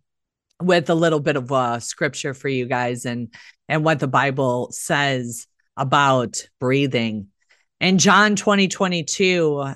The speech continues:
after Yeshua's resurrection, Jesus breathed onto his disciples and said, "Receive the Holy Spirit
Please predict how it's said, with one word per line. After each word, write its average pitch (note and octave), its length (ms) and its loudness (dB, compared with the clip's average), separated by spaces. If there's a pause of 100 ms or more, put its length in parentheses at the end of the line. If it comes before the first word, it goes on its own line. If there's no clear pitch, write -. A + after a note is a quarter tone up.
after D#3+ 960 -2
Yeshua's E3 580 -4
resurrection, C#3+ 1000 -4 (420)
Jesus F#3+ 580 2
breathed F3+ 760 0
onto D3+ 540 -4
his C3+ 280 -6
disciples C3+ 760 -4
and B2+ 180 -6
said, A#2+ 420 -2 (440)
"Receive G3+ 680 0
the F3 120 -2
Holy D#3+ 380 0
Spirit C#3 840 -4